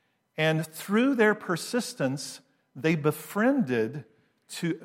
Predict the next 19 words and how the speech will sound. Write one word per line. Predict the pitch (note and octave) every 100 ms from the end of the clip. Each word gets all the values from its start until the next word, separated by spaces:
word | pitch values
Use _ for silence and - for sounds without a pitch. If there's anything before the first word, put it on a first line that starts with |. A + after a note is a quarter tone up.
| -
to, | - E3
uh, | C#3+ C3+
scar-, | C3 - D#3+ E3+
sorry, | E3+ D3+ C3
they | A#2 D3
befriended | D3 - F#3+ F#3+ D#3
Mohammed | D3 C#3 E3 F#3+ G3 G#2+ -
over | - F3+ F#3+ F#3+
time, | - B2+ G#2+ A#2 E3+ _ _ _ _ _ _ _ _ _ _ -
and | D3+ D#3 D3+ - _ _ _ _ _ _ _ _ _
eventually, | D3+ C#3 G3+ - - C3 A#2+ A#2 D#3 _ _ _
Mohammed | - C3+ E3 E3 G#3 G3 C3+ B2+ -
came | - F#3 G#3 G#3+
to | G#3
experience | G3 - - - C3+ B2+ B2+ -
the | -
love | B2+ B2+ B2+
of | D#3
God. | C#3 B2+ A#2+